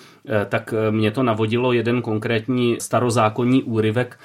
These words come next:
u kterého já si prostě nejsem vůbec jistý. A on se čte o Velikonocích vždycky při té noční liturgii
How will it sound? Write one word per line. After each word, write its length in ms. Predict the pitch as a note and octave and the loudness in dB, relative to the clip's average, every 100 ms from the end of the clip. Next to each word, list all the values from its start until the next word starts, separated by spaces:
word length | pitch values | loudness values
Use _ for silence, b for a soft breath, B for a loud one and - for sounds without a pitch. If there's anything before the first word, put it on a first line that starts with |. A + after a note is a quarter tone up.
| B B | B B
u 60 | G#2+ | -12
kterého 760 | A2 A#2+ A#2+ A#2+ B2 C3 B2+ - | -6 0 2 2 2 2 2 0
já 240 | A2 A2 | 2 2
si 180 | A2 A#2 | 0 -6
prostě 640 | A2+ A2 - C3 B2+ B2 A2 | -4 -6 -4 0 2 2 0
nejsem 400 | A#2 A2+ B2+ A2+ | -2 -2 -2 -2
vůbec 360 | A2+ C3 - | -2 -2 -2
jistý. 320 | C3 - G#2+ G2+ | -4 -4 -4 0
A 80 | |
on 140 | G#2 A2 | 0 0
se 140 | B2 | -2
čte 280 | - - A#2+ | -4 -2 0
o 100 | G#2 | 0
Velikonocích 800 | G#2 G#2+ A2 B2 A2+ A#2 A#2+ - | 0 0 0 0 0 -2 -8 -10
vždycky 580 | G2+ G2 G#2 - A#2 A2 - | -10 -8 -8 -2 0 0 -4
při 140 | A2 | -6
té 140 | A#2 | -2
noční 360 | A2+ G#2 - A#2+ | -2 -2 -2 0
liturgii 720 | G#2 A2+ A2 G#2 A2+ A#2 A#2 | 0 -2 -4 0 2 4 2